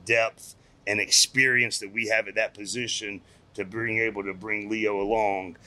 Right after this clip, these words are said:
uh, it, I think it's impressive. And I think another person I don't think I've talked about enough is Kyrick McGowan. What he has meant to this program since he got here in January,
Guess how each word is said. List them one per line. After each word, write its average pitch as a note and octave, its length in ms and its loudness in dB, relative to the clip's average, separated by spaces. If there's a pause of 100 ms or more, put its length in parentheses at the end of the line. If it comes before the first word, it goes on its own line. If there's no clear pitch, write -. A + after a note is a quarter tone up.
(240)
uh, F#2 400 6 (160)
it, E2+ 340 -2
I E2+ 100 2
think F#2+ 200 -2
it's E2+ 120 -4
impressive. E2+ 500 -2
And E2+ 80 -2
I F2+ 80 0
think F#2+ 240 -6
another G2 480 0 (320)
person A2+ 320 2
I A#2 140 6
don't B2+ 180 -2
think A2 180 -6
I've G#2 240 2
talked B2 260 0
about B2 220 4
enough B2 420 -2 (300)
is G2 240 -4
Kyrick A#2+ 400 0
McGowan. F#2+ 460 -2 (1040)
What C3 260 4
he C3 200 0
has G#2+ 200 0
meant A2+ 340 -2
to A#2 100 -4
this A2 240 -4
program G#2+ 560 -4
since A2+ 260 -6
he G#2+ 80 -10
got G2+ 280 -2
here G2+ 180 -8
in G2 100 -12
January, F2+ 800 -4